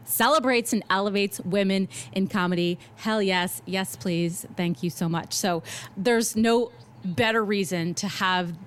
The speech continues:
that as our backbone for March's Women's History Month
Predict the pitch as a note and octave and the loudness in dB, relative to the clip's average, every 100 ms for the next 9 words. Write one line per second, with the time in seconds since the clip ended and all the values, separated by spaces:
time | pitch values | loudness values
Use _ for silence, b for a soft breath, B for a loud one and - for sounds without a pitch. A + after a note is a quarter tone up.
0 | E3 D#3+ G3+ G3 G3 - - B B B | -8 0 2 2 0 -2 -4 B B B
1 | - F#3 E3+ F3+ E3+ D#3+ G#3 A3+ - G3+ | -2 -2 0 0 -2 2 2 2 0 0
2 | G3 G3 - F#3+ F3+ F3 F3 F3 F3 - | 2 0 -2 -2 0 0 0 0 -2 -8
3 | - F3+ F#3+ G#3+ A3 - G#3 G3 F#3 - | -8 -2 2 2 0 0 0 0 -4 -10
4 | - F3+ C#4 C#4 C4+ A#3+ G#3+ - F#3+ F3+ | -6 0 4 4 2 0 0 0 0 0
5 | E3 E3 - | 0 -2 -6